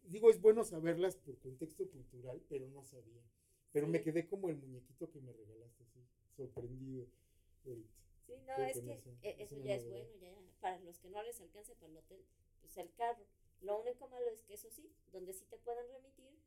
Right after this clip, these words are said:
Speaker 2: que ahí sí yo, este, una vez hice una denuncia,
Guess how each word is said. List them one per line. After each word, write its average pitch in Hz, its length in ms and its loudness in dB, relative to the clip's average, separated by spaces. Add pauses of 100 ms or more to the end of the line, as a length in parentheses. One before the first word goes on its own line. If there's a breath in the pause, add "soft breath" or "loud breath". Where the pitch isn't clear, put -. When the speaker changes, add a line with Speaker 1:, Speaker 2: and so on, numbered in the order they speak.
(200)
Speaker 2:
que 165 60 -10
ahí 180 560 -8
sí 175 200 -14
yo, 175 240 -14
este, 170 380 -20 (100)
una 175 160 -20
vez 180 140 -20
hice 175 180 -20
una 190 140 -18
denuncia, 233 420 -20